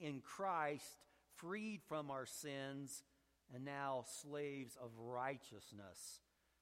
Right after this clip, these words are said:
for his name's sake, for the glory of Christ. So God's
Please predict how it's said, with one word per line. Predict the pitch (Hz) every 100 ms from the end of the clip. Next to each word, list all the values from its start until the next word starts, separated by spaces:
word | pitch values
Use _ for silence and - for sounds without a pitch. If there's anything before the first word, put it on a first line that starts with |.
| _
for | -
his | 110 127 110
name's | 117 120 113
sake, | - 104 98 -
for |
the | 101 98
glory | 110 110 107
of | 95
Christ. | - 113 101 85 -
So | 120 101 101 - _ _ _ _ -
God's | 147 156 147